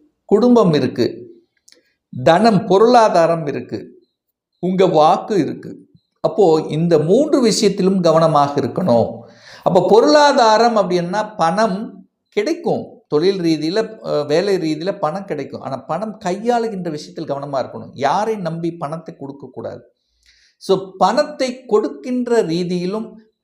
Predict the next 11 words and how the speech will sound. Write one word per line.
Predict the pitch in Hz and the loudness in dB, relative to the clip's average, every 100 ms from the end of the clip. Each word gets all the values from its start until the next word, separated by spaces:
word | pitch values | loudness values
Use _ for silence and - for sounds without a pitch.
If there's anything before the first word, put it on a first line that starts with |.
| 113 | -6
ஜாமீன் | 135 190 262 294 294 277 | 0 2 2 0 -6 -4
கையெழுத்து | 185 190 240 262 - 226 | -4 -2 -2 -4 -8 -12
போடுகின்ற | - 190 190 185 175 165 160 | -6 -2 -2 -2 -6 -6 -6
விஷயத்திலும் | 135 - 190 175 160 175 - - | -8 -10 -8 -8 -6 -8 -8 -10
ரொம்ப, | 127 175 226 247 277 | -6 -4 -6 -2 0
ரொம்ப | 254 214 196 | 0 -2 -4
கவனமாக | 170 165 165 156 147 147 | -2 -2 -4 -6 -6 -10
இருக்கணும் | 131 143 165 | -12 -12 -10
இந்த | 151 127 | -12 -12
சிம்மராசி | 131 127 127 120 120 | -12 -6 -4 -4 -8
என்பர்கள். | 113 110 110 - | -10 -10 -10 -16